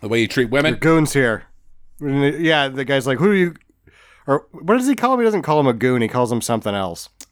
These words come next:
Speaker 1: Uh.
Speaker 2: He's like, "Who are you calling that?" And he's like, "You." And he's like, "Okay. Gotcha.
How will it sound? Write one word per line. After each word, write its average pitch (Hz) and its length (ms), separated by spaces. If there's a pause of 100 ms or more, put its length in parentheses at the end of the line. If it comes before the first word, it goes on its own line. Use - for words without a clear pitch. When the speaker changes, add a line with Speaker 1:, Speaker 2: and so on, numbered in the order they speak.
(120)
Speaker 1:
Uh. 85 500 (480)
Speaker 2:
He's 113 160
like, 123 200
"Who 214 100
are 240 80
you 214 140
calling 165 640
that?" 160 340
And 131 80
he's 120 160
like, 117 300
"You." 131 340
And 87 100
he's 98 140
like, 107 180 (260)
"Okay. 131 300 (800)
Gotcha. 123 380